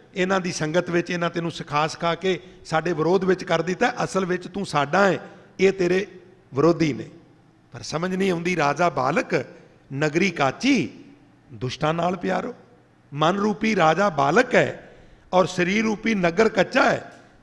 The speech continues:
ਤੇ ਦੋਸਤੀ ਕਾਮ ਕ੍ਰੋਧ ਲੋਭ ਮੋਹ ਤੇ ਅਹੰਕਾਰ ਨਾਲ ਪਾਈ ਫਿਰਦਾ ਹੈ, ਤੇ ਵਧੀਆ result ਦੀ ਕਿੱਥੋਂ ਉਮੀਦ ਕਰਦਾ ਹੈ? ਵਧੀਆ result ਤੇ ਨਿਕਲ ਹੀ ਨਹੀਂ ਸਕਦਾ। ਛੋਟੀ ਜਿਹੀ ਨੇਕੀ ਸਾਨੂੰ ਪਹਾੜ ਜਿੱਡੀ ਲੱਗਦੀ ਹੈ।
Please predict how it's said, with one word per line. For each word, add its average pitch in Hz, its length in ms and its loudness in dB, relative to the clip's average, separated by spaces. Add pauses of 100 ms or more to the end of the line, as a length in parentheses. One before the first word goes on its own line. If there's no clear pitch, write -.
ਤੇ 202 100 4
ਦੋਸਤੀ 190 520 4
ਕਾਮ 196 340 0
ਕ੍ਰੋਧ 196 340 2
ਲੋਭ 190 260 2
ਮੋਹ 196 220 0
ਤੇ 277 180 2 (680)
ਅਹੰਕਾਰ 175 460 2
ਨਾਲ 196 180 -2
ਪਾਈ 180 220 0
ਫਿਰਦਾ 202 380 2
ਹੈ, - 420 -4
ਤੇ 185 100 6
ਵਧੀਆ 190 500 2
result 165 320 2
ਦੀ 175 100 -6
ਕਿੱਥੋਂ 165 280 -6
ਉਮੀਦ 147 260 -2
ਕਰਦਾ 135 300 -6
ਹੈ? 139 80 -14 (300)
ਵਧੀਆ 147 260 0
result 139 280 -2
ਤੇ 156 120 -4
ਨਿਕਲ 151 240 0
ਹੀ 185 60 0
ਨਹੀਂ 180 120 -4
ਸਕਦਾ। 160 360 -6 (880)
ਛੋਟੀ 277 580 2
ਜਿਹੀ 240 200 0
ਨੇਕੀ 185 540 2
ਸਾਨੂੰ 196 340 -4
ਪਹਾੜ 156 320 0
ਜਿੱਡੀ 170 280 -4
ਲੱਗਦੀ 131 440 -2
ਹੈ। - 60 -16